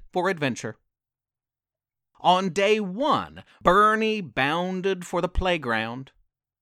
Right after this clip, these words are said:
But then a large group of children screaming playfully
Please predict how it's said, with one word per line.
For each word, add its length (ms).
But 140
then 160
a 80
large 420
group 280
of 100
children 540
screaming 640
playfully 640